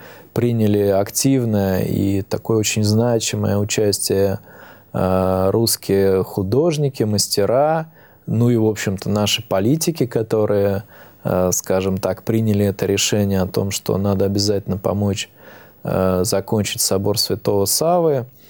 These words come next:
И вот этот, э, собор — это видимое, скажем так, проявление той любви сербского народа,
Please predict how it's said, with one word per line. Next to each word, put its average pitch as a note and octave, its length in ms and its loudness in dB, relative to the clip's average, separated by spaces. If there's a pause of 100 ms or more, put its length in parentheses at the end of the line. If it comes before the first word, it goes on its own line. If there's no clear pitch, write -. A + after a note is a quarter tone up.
И A2 40 0
вот A2 220 0
этот, A2 320 -6
э, G#2 640 2
собор — A#2+ 560 0
это A#2 260 0
видимое, A#2 1040 0 (380)
скажем G#2+ 600 0
так, A2 320 -2
проявление A2+ 720 2
той A#2 260 2
любви A2+ 380 2
сербского G#2+ 580 0
народа, A#2 680 2